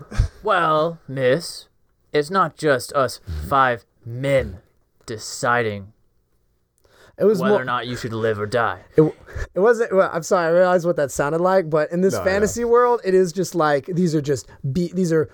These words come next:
Speaker 3: mere mortals
Speaker 2: Mm-hmm.
Speaker 1: Of course.
Speaker 3: deciding.
Speaker 1: Yeah.
Speaker 3: That's what I, it was an appeal
Speaker 2: Yeah.
Speaker 3: to your godliness.
Speaker 2: Yeah. Right.
Speaker 1: Right, of course.
Speaker 2: We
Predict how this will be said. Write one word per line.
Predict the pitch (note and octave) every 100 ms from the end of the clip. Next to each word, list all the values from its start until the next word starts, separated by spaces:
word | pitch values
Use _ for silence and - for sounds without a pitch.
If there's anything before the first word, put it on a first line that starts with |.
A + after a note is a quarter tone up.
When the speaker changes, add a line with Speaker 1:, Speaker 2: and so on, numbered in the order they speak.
| -
Speaker 3:
mere | F#3 G#3
mortals | F#3 F#3+ E3+ - - - - - -
Speaker 2:
Mm-hmm. | A2+ A#2 C3+
Speaker 1:
Of |
course. | G#2+ B2+
Speaker 3:
deciding. | - C3 F#2 A#1 - _ _ -
Speaker 1:
Yeah. | C3 F#3
Speaker 3:
That's | D3+
what | D#3
I, | C#3
it |
was | F#3+ F#3
an |
appeal | F3+ G#3+ A3
Speaker 2:
Yeah. |
Speaker 3:
to | F#3+
your | D#3+
godliness. | C3+ E3 D#3 C3 G2+ D#2+ - -
Speaker 2:
Yeah. | E3
Right. | A2 A2+
Speaker 1:
Right, | G2
of | E2+
course. | E2 C2+ D#2 - _ _ _ -
Speaker 2:
We | C3+ D3+ F3 F3 E3+